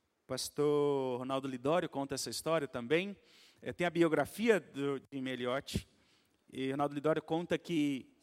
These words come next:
que então eles voltaram e à medida que aqueles homens selvagens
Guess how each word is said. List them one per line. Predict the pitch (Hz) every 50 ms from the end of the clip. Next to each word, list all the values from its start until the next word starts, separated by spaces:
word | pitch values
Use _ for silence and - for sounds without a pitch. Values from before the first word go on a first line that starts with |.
| _ _ _ _ _ _ _ _ _ _ _ _ _ _ _ _ _
que | - - 170
então | 170 151 - 185 190 196
eles | 190 185 180 156
voltaram | 156 165 196 196 190 - - 180 180 190 202 208 214 214 208 - -
e | 175 185 185
à | 185 190
medida | 196 196 190 156 147 180 262 269 269 240
que | 233 - - 233 220
aqueles | 220 208 - - - - _ _ _ _ _ - - - 220 208 214 220 220 220 202 - - - - - - - - _ _ _ _ _ -
homens | 190 208 208 208 208 202 185 -
selvagens | - - 214 208 180 147 - 160 156 151 151 147 135 127 131 123 - -